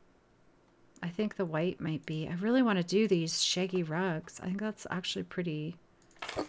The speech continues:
It's pretty cute. Yeah, I like it.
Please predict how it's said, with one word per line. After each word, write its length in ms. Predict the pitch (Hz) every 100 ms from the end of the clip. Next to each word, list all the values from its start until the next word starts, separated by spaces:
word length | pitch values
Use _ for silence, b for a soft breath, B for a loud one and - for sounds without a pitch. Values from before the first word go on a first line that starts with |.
| - - - - - - - -
It's 100 | -
pretty 220 | - 254 -
cute. 460 | - 175 151 - - - - - - - - - - -
Yeah, 200 | 175 165
I 40 |
like 240 | 165 170 170
it. 200 | 151